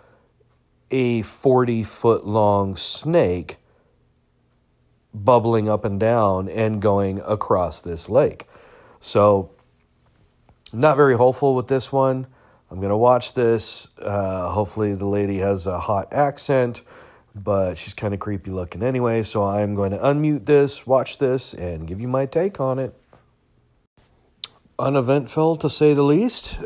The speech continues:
Um, there could be something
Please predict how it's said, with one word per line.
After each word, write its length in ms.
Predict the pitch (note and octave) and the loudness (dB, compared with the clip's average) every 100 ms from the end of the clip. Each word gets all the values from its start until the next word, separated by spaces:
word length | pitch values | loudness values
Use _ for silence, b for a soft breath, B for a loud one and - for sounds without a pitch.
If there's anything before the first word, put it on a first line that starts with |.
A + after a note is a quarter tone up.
| - | -2
Um, 560 | A#2 B2 A#2 A2 G#2 G2 B B B B B B B | 2 4 4 2 -2 -8 B B B B B B B
there 220 | A2+ A#2+ A2 | 0 0 0
could 300 | - C3+ A#2 | 0 0 2
be 160 | C3 | 0
something 880 | B2 - D3 C#3+ - C#3+ C#3+ D3 C#3+ | 0 2 2 2 0 0 2 0 -2